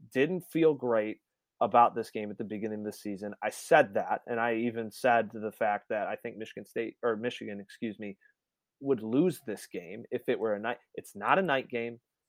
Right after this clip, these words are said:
Iowa's offense is horrible. Um, and Michigan's offense at least has some more depth, but still, I would be comfortable with Michigan maybe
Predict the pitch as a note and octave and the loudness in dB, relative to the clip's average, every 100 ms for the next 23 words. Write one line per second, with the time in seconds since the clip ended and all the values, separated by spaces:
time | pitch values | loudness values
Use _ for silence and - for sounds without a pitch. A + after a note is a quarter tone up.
0 | _ _ _ _ _ - C3 E3 C#3 C3+ | _ _ _ _ _ 8 12 12 10 8
1 | C#3 C3 B2 G2+ G2 - - - D3+ E3 | 6 6 0 -2 -10 -10 -10 4 6 6
2 | G2+ - C2+ A2+ _ - _ _ _ _ | 4 -6 -8 -8 _ -20 _ _ _ _
3 | _ _ - A2+ A2+ G#2+ G2+ F#2+ - _ | _ _ 0 4 6 4 0 -8 -16 _
4 | - A#2+ A2+ A2 G#2+ - - B2+ C3+ C3 | -6 -2 0 -2 -6 -12 -6 -2 -2 -2
5 | A#2+ A#2+ A2 A2 A#2+ - A#2 G2 G#2 _ | -2 -2 2 6 6 4 -6 -6 -16 _
6 | A#2 G#2+ A#2 B2 - A#2+ A2+ - G#2+ G#2 | 0 2 0 -2 0 0 2 0 -6 -4
7 | G2 A2 A#2 - _ B2+ A#2+ - - A#2+ | -2 0 0 -2 _ -4 -4 -6 -4 2
8 | A#2 F#2+ - _ _ _ - A#2 F3 F3 | 2 2 -8 _ _ _ 4 10 10 10
9 | A#2+ A#2 A#2+ A2 A2 G2+ G#2 G2 G#2+ - | 4 -2 -2 -2 -4 -2 -2 -2 -8 -8
10 | A2 - A2 G#2+ G2+ G#2 A#2+ A2+ G#2+ | -10 -8 -8 -8 -6 -4 -4 -4 -8